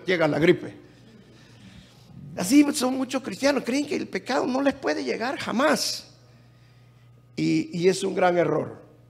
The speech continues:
Mire lo que dice Romanos capítulo siete. Te lo voy a enseñar a la luz de la palabra.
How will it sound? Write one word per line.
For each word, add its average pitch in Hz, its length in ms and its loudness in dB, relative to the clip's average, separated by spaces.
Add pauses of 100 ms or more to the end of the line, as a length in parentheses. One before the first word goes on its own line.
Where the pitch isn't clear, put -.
(460)
Mire 180 220 8
lo 185 120 8
que 165 120 0
dice 170 640 2 (720)
Romanos 160 520 6
capítulo 156 500 2
siete. - 540 2 (840)
Te 127 80 -4
lo 143 80 2
voy 185 120 4
a - 20 4
enseñar 185 460 2
a 151 100 2
la 151 160 6
luz 196 280 8
de 165 80 2
la 151 140 0
palabra. 135 540 -2